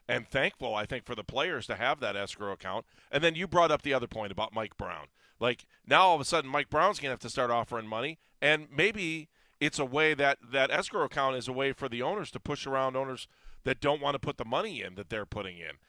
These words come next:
Now, I don't think they're gonna shove Mike Brown out at this point, considering his family's been in it since nineteen seventy, just in Cincinnati alone. So, but I, I don't, I don't really have a problem with that escrow account. In fact, I like it. I, I think it's a great idea. It puts pressure <laughs> on the owners,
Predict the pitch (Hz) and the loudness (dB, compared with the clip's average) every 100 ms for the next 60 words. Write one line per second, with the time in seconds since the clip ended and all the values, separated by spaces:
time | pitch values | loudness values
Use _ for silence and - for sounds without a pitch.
0 | _ 143 180 185 202 190 170 156 143 135 | _ 4 6 8 6 0 -2 -2 -2 -4
1 | - 143 117 127 - 123 123 117 107 101 | 0 0 2 -4 -2 -2 0 -2 -4 -6
2 | - 117 - 101 101 110 113 107 104 101 | -8 -10 -8 -10 -10 -12 -10 -8 -10 -10
3 | 113 113 110 85 104 107 101 - - _ | -8 -6 -8 -8 -8 -6 -8 -12 -20 _
4 | _ _ - 135 - 127 120 120 104 127 | _ _ -4 -4 0 -2 -2 -8 -4 -2
5 | 120 107 104 107 - 131 117 113 127 120 | -2 -2 -8 -10 -4 -4 -4 -8 -10 -8
6 | 113 110 98 82 101 135 76 _ _ _ | -6 -4 -4 -6 -6 -6 -6 _ _ _
7 | _ - 160 156 143 165 151 160 147 175 | _ -4 2 2 4 2 6 4 6 4
8 | 190 - 175 233 170 180 156 143 - 135 | 4 2 -2 -2 0 2 2 0 2 4
9 | 156 127 113 117 117 139 139 113 123 113 | 4 0 -2 0 0 -2 -4 -4 -4 -6
10 | 104 131 110 113 151 120 127 - - _ | 0 0 0 2 2 2 -2 -4 -18 _
11 | 104 123 120 143 123 - 92 98 127 151 | 0 2 2 0 -4 -8 -10 -2 0 4
12 | 131 107 98 90 107 _ _ - 113 143 | 2 0 -6 -8 -10 _ _ -6 -2 -2
13 | - - 147 147 139 147 131 123 120 120 | -4 0 0 2 0 -2 -4 -6 -4 -6
14 | 123 | -8